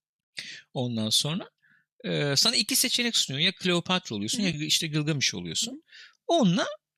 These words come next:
Speaker 1: giriyorsun sana anlatıyor
Speaker 2: Tabii ki
Speaker 1: falan.
Speaker 2: Gılgamış seçeceğiz. Gılgamış burada
Speaker 1: Elbette
Speaker 2: çünkü
Speaker 1: Gılgamış
Speaker 2: yani.
Speaker 1: seçeceğiz. Elbette Gılgamış seçeceğim. Ondan sonra, e, oynuyorsun oyunu.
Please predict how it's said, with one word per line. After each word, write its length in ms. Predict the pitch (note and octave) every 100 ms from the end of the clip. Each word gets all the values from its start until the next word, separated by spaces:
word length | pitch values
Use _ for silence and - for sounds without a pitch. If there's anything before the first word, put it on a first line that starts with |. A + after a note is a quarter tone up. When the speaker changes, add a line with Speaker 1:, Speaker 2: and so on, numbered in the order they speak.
| _ _ _ _ C#4+
Speaker 1:
giriyorsun 380 | F#4+ E4 C#4 E4
sana 240 | F#4+ F#4+
anlatıyor 480 | G4 G4 F4+ - G#4+
Speaker 2:
Tabii 60 | A4
ki 60 | D#4+
Speaker 1:
falan. 140 | -
Speaker 2:
Gılgamış 360 | C4+ C4 B3+ -
seçeceğiz. 360 | B3 - A4+
Gılgamış 520 | - G4 G4 G4 - -
burada 100 | G4
Speaker 1:
Elbette 140 | A3+
Speaker 2:
çünkü 200 | - D#3+
Speaker 1:
Gılgamış 200 | D3 C#3
Speaker 2:
yani. 120 | D#3 F3
Speaker 1:
seçeceğiz. 480 | B2 G#2 G#2+ G#2 -
Elbette 380 | F#3 C3 A2 A2
Gılgamış 320 | G#2+ G2+ G2+
seçeceğim. 320 | - A2 - - - - -
Ondan 360 | - D#4+ C4 D#3+
sonra, 300 | - G3 F#4+ E5+ _ _
e, 100 | - E4 E4 D#3+ D#3 - D3+
oynuyorsun 640 | - G#4 F4 E3+ - -
oyunu. 220 | A#2+ C3